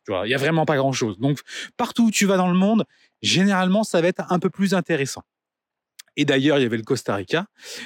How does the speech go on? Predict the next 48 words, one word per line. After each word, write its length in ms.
Et, 240
euh, 380
parce 140
que 80
souvent 180
on 20
dit, « 100
Ah, 140
vous 100
êtes, 160
vous 140
êtes, 100
en 120
gros, 200
vous 80
êtes 100
à 40
l'île 120
Maurice, 280
vous 40
n'avez 60
pas 80
été 140
au 20
Costa 280
Rica 260
pour 120
les 140
impôts. » 300
Mais, 140
euh, 120
Josiane, 560
m-, 240
euh, 140
au 180
Costa 320
Rica, 400
faut 60
savoir 200
qu'à 100
Costa 220
Rica, 140
si 60
tu 100
crées 120
en-, 120
ton 120
entreprise, 500